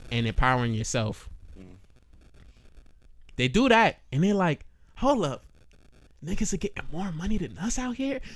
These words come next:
Speaker 1: doing the same shit that we're doing." It's not like we entertaining them. We're, we're fulfilling a purpose for them too.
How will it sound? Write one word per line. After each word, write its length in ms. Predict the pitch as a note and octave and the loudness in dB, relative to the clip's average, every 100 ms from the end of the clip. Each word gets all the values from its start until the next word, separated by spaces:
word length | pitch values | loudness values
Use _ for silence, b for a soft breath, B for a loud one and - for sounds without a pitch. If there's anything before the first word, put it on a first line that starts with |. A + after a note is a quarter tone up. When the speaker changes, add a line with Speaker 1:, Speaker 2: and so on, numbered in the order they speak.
| B | B
Speaker 1:
doing 200 | - G#3 | 2 4
the 60 | D3+ | 8
same 260 | - G#3+ G#3+ | 10 10 8
shit 220 | A#3 - | 0 -2
that 160 | C3 | -4
we're 180 | C3+ D#4 | 2 4
doing." 220 | C4+ C#4+ | 4 2
It's 80 | A#3 | 4
not 180 | B3 A#3 | 4 6
like 200 | D#3+ B2+ b b b b b - | 6 4 b b b b b 0
we 120 | C#3 | 2
entertaining 580 | D#3 D#3 A#2+ D3 F#3 D#3+ | 4 2 2 4 6 6
them. 140 | C3 | 6
We're, 140 | C3 B2 - | 8 8 8
we're 160 | B2 B2 | 6 6
fulfilling 600 | - - D3+ D3+ C3+ B2+ | 6 6 4 4 2 2
a 80 | A#2 | 10
purpose 360 | - D#3 D3 - | 12 12 12 4
for 140 | G#2+ | 0
them 380 | G#2+ A#2 D3+ A#2+ | -2 2 2 2
too. 420 | - F3 C#3 | 4 6 6